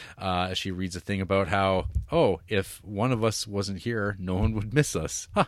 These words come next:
And it's like everyone kinda looks at one another, and then they look back down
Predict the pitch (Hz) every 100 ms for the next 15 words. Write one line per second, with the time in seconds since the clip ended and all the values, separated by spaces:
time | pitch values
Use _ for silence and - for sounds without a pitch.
0 | - - 139 - 127 - - - - -
1 | - - 131 - - _ - - - -
2 | - 95 98 98 98 98 127 113 117 139
3 | 135 131 117 101 - 120 110 110 110 113
4 | 117 117 - _ - 87 87 87 87 90
5 | - 82 80 - 80 80